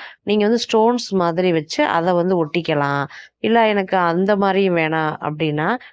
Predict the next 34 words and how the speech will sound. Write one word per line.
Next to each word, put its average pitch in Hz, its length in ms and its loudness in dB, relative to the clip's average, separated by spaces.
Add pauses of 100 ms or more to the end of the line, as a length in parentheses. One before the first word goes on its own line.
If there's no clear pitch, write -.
நம்ம 190 200 0
வந்து 190 280 0
தெர்மாக்கோல் 214 580 0
பால்ஸ் 175 360 2
எல்லாம் 175 180 2
இருக்கும், 151 360 -2 (260)
அந்த 190 300 -2
தெர்மாக்கோல் 196 500 0
பால்ஸ் 165 300 2
எல்லாம் 185 180 2
வச்சு 165 260 0
அழகா 180 460 2
அந்த 170 200 0
லீஃப் 180 320 0
மேல 151 400 -2 (280)
அழகா 185 360 0
அந்த 180 160 0
ஓரங்களை 180 540 2
வந்து 165 200 -2
கவர் 170 340 0
பண்ணி 160 360 -2 (280)
ஒட்டுனீங்க 196 500 2
அப்படின்னா 160 400 0
சூப்பரா 180 540 -2
இருக்கும். 156 460 -2 (300)
இல்ல 254 300 2
எனக்கு 202 260 0
அந்த 180 260 0
மாதிரி 208 460 0
வேணாம் 170 480 0 (120)
அப்படின்னு 165 380 0
நினைச்சீங்கன்னா, 156 600 -2 (520)
நம்ம 196 220 0
வந்து 202 220 0